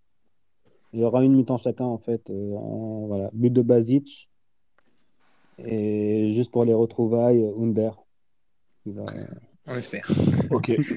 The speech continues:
Speaker 2: Euh,
Speaker 3: N'hésitez pas à mettre votre, euh, prono avec le hashtag Olympienne, euh, tous ceux qui sont dans la room là-bas, tous,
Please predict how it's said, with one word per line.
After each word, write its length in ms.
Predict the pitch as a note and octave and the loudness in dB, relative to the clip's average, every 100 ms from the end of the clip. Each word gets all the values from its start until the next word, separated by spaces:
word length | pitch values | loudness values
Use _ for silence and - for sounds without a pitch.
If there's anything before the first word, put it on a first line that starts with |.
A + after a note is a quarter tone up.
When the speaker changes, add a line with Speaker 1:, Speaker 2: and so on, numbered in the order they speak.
| - C3+ C3 C3 | -8 -8 -2 2
Speaker 2:
Euh, 160 | C3+ | 6
Speaker 3:
N'hésitez 440 | D#3 E3+ F3 - F3+ | 6 4 2 2 4
pas 320 | B2 F3+ - | 6 6 4
à 80 | C#3 | 0
mettre 360 | C3+ C3 - B2 | 4 4 2 -6
votre, 400 | B2 B2+ - C3 | -6 -6 -4 0
euh, 220 | B2 A#2 | 0 0
prono 460 | - C3 B2+ C#3 C3 | -2 -4 -2 0 -2
avec 240 | G#2+ - | -4 -6
le 80 | A2+ | -6
hashtag 340 | A2+ - A2 A2+ | -6 -6 -2 -2
Olympienne, 560 | A2+ A2 A2 B2+ B2 | -2 -4 -4 -4 -2
euh, 520 | G#2+ G#2 G2+ G2 G2 G2+ - | -4 -6 -6 -8 -10 -12 -16
tous 120 | B2+ | -16
ceux 100 | - | -14
qui 80 | A2 | -8
sont 160 | A2 | -4
dans 100 | G#2+ | -2
la 100 | G#2 | -2
room 240 | G2+ A2+ G#2 | -2 -2 -4
là-bas, 220 | G2 G#2 | -4 -8
tous, 180 | - | -12